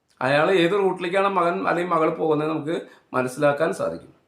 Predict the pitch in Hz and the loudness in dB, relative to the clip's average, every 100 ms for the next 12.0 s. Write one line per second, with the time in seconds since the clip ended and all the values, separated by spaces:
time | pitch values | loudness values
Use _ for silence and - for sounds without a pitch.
0 | _ _ _ _ _ 220 226 277 269 285 | _ _ _ _ _ 2 4 2 4 4
1 | 311 302 254 254 156 160 208 262 311 330 | 6 4 4 4 6 4 4 2 2 0
2 | - 254 247 233 262 370 - _ _ 165 | 0 2 4 6 2 -2 -14 _ _ 0
3 | 156 170 175 175 220 214 185 226 254 302 | 2 2 2 0 0 0 4 4 4 0
4 | - 185 165 151 170 233 - _ _ _ | -2 -2 2 2 2 -2 -8 _ _ _
5 | 151 151 156 165 170 160 143 143 160 135 | 0 2 4 4 4 2 2 -2 -2 -2
6 | 127 135 147 - 143 151 175 226 320 - | 0 0 -2 -2 0 0 2 2 2 -4
7 | - _ _ 113 113 95 - - _ _ | -20 _ _ -8 -8 -8 -16 -20 _ _
8 | _ _ _ - _ 139 156 180 185 - | _ _ _ -20 _ 0 0 0 -4 -4
9 | 185 165 202 220 190 170 151 165 151 127 | -4 -2 -2 -2 0 2 2 0 0 2
10 | 165 302 - _ _ _ 113 123 151 165 | 0 -2 -8 _ _ _ -4 -2 0 0
11 | 143 143 139 139 202 - - _ _ 120 | 2 2 2 2 -2 -6 -20 _ _ -4